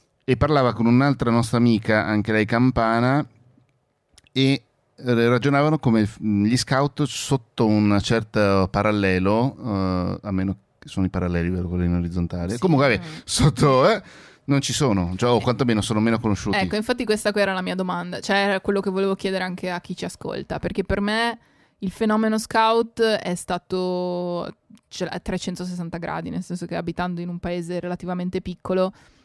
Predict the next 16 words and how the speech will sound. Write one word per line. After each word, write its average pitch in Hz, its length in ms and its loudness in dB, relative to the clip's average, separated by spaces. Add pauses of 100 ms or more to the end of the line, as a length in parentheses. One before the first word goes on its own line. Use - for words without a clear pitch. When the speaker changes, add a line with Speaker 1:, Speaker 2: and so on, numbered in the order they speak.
(100)
Speaker 2:
era 190 240 -2
quello 208 460 2
o 185 300 0
erano, 175 500 -4
o 170 100 -6
era 170 100 -8
la 180 80 -8
C - 160 -10
R, 165 380 -6
cioè 165 120 -8
l'associazione 165 600 -10
cattolica... - 1080 -8 (540)
Quindi 196 280 -2
o, 190 180 2
o 208 180 2
una 240 280 4